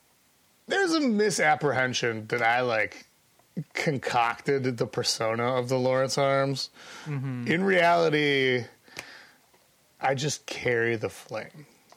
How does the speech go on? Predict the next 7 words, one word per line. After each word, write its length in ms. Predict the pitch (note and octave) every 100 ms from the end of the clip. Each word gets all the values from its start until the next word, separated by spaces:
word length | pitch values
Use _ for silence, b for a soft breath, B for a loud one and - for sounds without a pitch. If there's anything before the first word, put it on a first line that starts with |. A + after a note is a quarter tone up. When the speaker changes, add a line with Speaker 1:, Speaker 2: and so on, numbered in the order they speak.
| - -
Speaker 1:
<laughs> 40 | - - - - - - - A#4 - - - - A4 - - - - D#4+ - - - - - F4+ - - - - - _ _ _ _ - B B B B B B B B B B B _ -
Speaker 2:
It's, 240 | A3+ - A#3 -
it's 240 | A3+ A#3
always 440 | A#3 A#3+ C#4+ C#4+ -
been 220 | A#3+ A3
really 280 | G#3 G3+ F#3+
funny 600 | F#3+ F3 E3 D#3 D#3